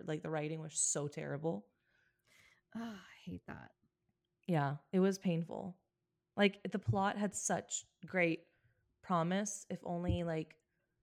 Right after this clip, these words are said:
Speaker 1: the, the casting, the acting, and the writing weren't so shitty.
Speaker 2: Mm-hmm.
Speaker 1: And it's
Speaker 2: Yeah.
Speaker 1: supposedly, it's a Canadian show. A new season of it just came out, so that's, it came up on my Netflix,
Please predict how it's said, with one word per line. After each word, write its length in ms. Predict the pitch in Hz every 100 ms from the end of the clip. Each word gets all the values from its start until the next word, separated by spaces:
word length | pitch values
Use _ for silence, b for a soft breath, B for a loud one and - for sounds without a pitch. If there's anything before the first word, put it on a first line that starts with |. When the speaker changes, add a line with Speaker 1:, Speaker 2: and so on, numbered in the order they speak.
| _ _ _ _ - - - - - _ -
Speaker 1:
the, 80 | - - - 170
the 60 |
casting, 840 | 175 - 214 220 - 208 180 170 170 - _
the 100 | - -
acting, 380 | 160 160 175
and 80 | 160
the 80 | 156
writing 320 | 156 156 156
weren't 180 | 151 -
so 120 | 165
shitty. 480 | 151 - 151 151 185 _ _ _ _ _ _ _ _ _ -
Speaker 2:
Mm-hmm. 240 | 202 170 156 - _ _ _ _ _ _ 190
Speaker 1:
And 80 |
it's 60 | 185
Speaker 2:
Yeah. 80 | 240
Speaker 1:
supposedly, 460 | 196 214 208 202 214
it's 140 | 208
a 40 | 208
Canadian 500 | 208 202 269 240 196
show. 560 | 185 180 160 160 180 - b b b b b b b -
A 60 |
new 160 | 190 269
season 300 | 269 254 214
of 100 | 196
it 100 | 185
just 180 | 185 -
came 180 | 196 175
out, 260 | 156 156
so 120 | - 175
that's, 280 | 170 - -
it 120 | 190
came 180 | - 196
up 160 | 185 196
on 60 |
my 120 | 185 160
Netflix, 720 | 165 - - 156 156 -